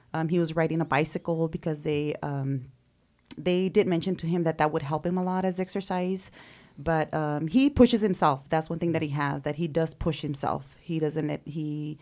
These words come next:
doesn't let himself down. But, um, it did take a lot of hard work, rehab every single day, even here at home.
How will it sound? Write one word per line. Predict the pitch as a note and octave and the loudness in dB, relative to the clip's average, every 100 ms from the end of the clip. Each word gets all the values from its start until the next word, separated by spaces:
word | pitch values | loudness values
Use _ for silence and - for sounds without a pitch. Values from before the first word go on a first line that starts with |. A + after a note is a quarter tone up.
| - - - | -18 -20 -2
doesn't | E3+ E3+ | -2 0
let | D#3 | -2
himself | E3+ D#3+ D3+ C#3+ | -2 -2 -4 -4
down. | C#3+ C#3+ C#3+ D3 C#3+ - - - | -2 0 0 -2 -8 -18 -20 -10
But, | D#3+ D3 C#3 C#3+ | -2 0 0 -2
um, | D3 C#3+ D3 | -4 -4 -2
it | E3+ | 0
did | F#3 F3 | 2 0
take | F#3+ | 0
a | |
lot | E3+ D#3+ | 2 2
of | |
hard | E3 E3 | 0 0
work, | D3 D#3+ D#3 | 0 0 0
rehab | E3+ D#3+ F#3 F3 - | -2 0 0 -2 0
every | D#3 D#3+ E3 | 0 0 -4
single | - E3 E3 D#3 | -4 -2 -2 -2
day, | D#3 D#3 | 0 0
even | D#3 D#3 F3 E3+ F3+ | 0 -2 -2 0 0
here | E3 E3 E3+ | 0 2 2
at | E3 | 2
home. | - D#3+ F3 B3+ | 2 0 2 0